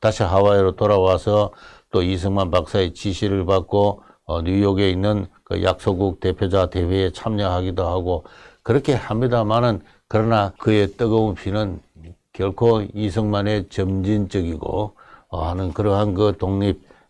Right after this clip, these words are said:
에, 저 교육 노선에, 에, 동참할 수 없었고, 마침 삼.1 운동이 일어나가지고, 어, 각 지역에서 성립한 임시정부가 박용만을,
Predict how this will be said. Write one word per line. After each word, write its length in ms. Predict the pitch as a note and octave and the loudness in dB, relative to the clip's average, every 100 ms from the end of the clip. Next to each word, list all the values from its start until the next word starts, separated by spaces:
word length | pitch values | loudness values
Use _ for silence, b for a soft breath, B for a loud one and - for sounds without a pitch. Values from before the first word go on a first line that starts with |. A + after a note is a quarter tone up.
| - | -6
에, 500 | F2+ F2 E2+ E2+ D#2+ | -2 0 0 0 -4
저 140 | - E2 | -4 -2
교육 360 | G#2 G2+ G#2 G2+ | 2 4 4 4
노선에, 960 | F#2+ D#2 - D#2 F#2+ G2 G#2+ A2 G2+ - - | 0 -2 -4 -6 -8 -2 2 2 2 -4 -10
에, 260 | F#2 F2+ E2 | -4 -2 -4
동참할 480 | F2+ F2+ F#2+ G2 F#2+ | -4 -4 -2 0 -2
수 160 | - | -2
없었고, 580 | F2 - G2 A2+ A#2+ A2+ B B B - | -4 -4 -2 4 4 2 B B B -6
마침 260 | G2 D#3+ | -2 0
삼.1 360 | B2+ D3 C#3+ B2 | 0 2 2 4
운동이 300 | A#2 A#2 A2 | 4 4 2
일어나가지고, 920 | A#2 G#2+ G2 F2+ E2+ A2 G2 F#2 C3 B2+ B B B | 2 2 4 2 0 0 0 0 -2 -4 B B B
어, 260 | - F#2+ F2+ | 2 4 4
각 240 | - G2 - _ - | 2 -4 -4 _ -2
지역에서 360 | A2 G2+ F#2+ | 0 2 0
성립한 520 | F2+ A2 G#2+ G#2 G#2+ G2 | -4 -2 0 2 0 0
임시정부가 840 | F#2 G2+ A2 G#2 G2+ A#2 A2 G2+ | -4 -2 0 0 2 4 2 0
박용만을, 720 | F#2+ G#2+ A2 G#2+ A2 B2 | -2 0 2 2 2 2